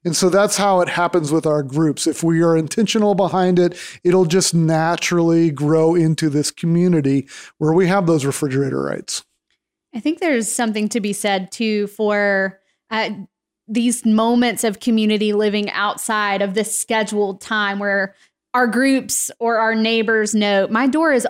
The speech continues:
Speaker 2: always open. So there, uh, we have neighbors that'll just drop by, you know, if they have a question or they wanna talk about something. And right now,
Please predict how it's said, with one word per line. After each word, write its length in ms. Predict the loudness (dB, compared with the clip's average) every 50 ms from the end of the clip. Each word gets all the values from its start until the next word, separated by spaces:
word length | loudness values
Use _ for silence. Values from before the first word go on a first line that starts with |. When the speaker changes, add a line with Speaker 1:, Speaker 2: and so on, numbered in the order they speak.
| -4 -2
Speaker 2:
always 480 | 0 2 2 2 0 0 -2 -2 -4
open. 580 | -6 -10 -10 -10 -10 -10 -10 -10 -10 -10 -12 -12 -12 _ _ _ _
So 140 | -2 -2 0
there, 340 | 2 2 2 2 0 -2 -4 -4 -2
uh, 80 | 0 0
we 160 | 2 2 2
have 160 | 2 2 2
neighbors 400 | 2 0 0 0 0 0 0 -2
that'll 180 | -2 -2 -2 -2
just 200 | -4 -6 -6 -4
drop 300 | -4 -2 -2 -2 -4 -4
by, 580 | -4 -2 -2 -2 -2 -2 -2 -2 -4 -4 -8 -8
you 140 | -6 -4 -2
know, 300 | -2 0 0 -2 -2 -4 -6 -10
if 140 | -10 -6 -4
they 100 | -4 -2
have 180 | -2 -2 -2 -4
a 40 | -4
question 560 | -4 -4 -4 -4 -4 -8 -10 -10 -10 -10 -10
or 80 | -10 -8
they 160 | -6 -6 -4
wanna 160 | -4 -6 -4
talk 260 | -2 -2 -2 -2 -2
about 260 | -2 0 0 0 -2 -2
something. 440 | -4 -4 -2 -2 -4 -4 -4 -6 -10 -14 -20 -20 -8 -4
And 220 | -2 -2 -2 0 0
right 200 | 0 0 0 0
now, 460 | 0 0 2 2 4 4 4 4 2